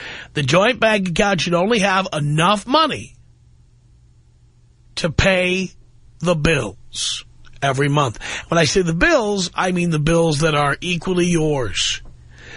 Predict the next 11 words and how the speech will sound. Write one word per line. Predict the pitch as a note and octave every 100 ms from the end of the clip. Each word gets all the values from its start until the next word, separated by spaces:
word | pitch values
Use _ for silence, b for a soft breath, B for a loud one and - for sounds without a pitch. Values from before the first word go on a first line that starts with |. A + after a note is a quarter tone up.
| B -
She | - D#3+
should | C3 F3+
have | F3 F#3+
her | C#3 A3
credit | E3+ A3 A3 F3
cards. | G#3+ G#3+ G#3 D3
You | G#3
have | A3 G#3
your | B3+ A#3+
credit | - F#3 C3
cards. | - B2 - - - -